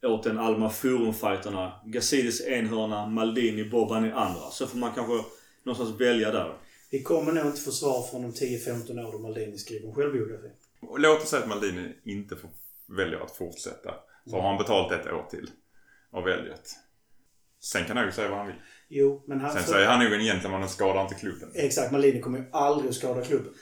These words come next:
Speaker 1: Men Boban däremot, han må också vara en gentleman och jävligt slug kille.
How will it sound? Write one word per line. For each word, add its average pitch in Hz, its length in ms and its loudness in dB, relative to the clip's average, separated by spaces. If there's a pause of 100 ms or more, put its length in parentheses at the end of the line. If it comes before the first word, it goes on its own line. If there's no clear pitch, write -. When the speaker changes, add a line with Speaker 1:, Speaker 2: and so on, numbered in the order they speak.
(200)
Speaker 1:
Men 120 200 0
Boban 147 340 8
däremot, 104 440 0
han 156 540 2 (380)
må 131 220 4
också 131 260 2
vara 117 100 2
en 131 60 2
gentleman 110 540 2
och 117 100 2
jävligt 117 480 0
slug 110 560 0
kille. 98 440 0